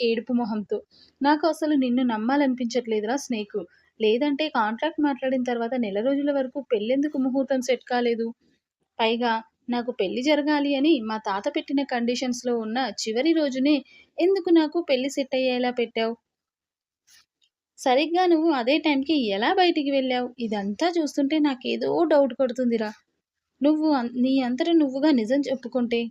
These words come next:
కాళ్ళు చేతులు విరగ్గొట్టుకున్నా కనీసం ప్రాణాలైనా మిగులుతాయి. కాదు, లేదు అని ఇంకా ఆ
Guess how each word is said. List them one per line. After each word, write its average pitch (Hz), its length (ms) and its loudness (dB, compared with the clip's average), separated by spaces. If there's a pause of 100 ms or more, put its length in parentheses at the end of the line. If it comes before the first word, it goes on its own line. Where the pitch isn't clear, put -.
(100)
కాళ్ళు 254 340 0
చేతులు 294 380 0
విరగ్గొట్టుకున్నా 226 760 -6 (420)
కనీసం 294 540 2
ప్రాణాలైనా 220 680 -2
మిగులుతాయి. 202 580 0 (480)
కాదు, 240 420 0 (160)
లేదు 262 440 2 (220)
అని 311 200 4 (120)
ఇంకా 226 340 -4 (140)
ఆ 262 60 -6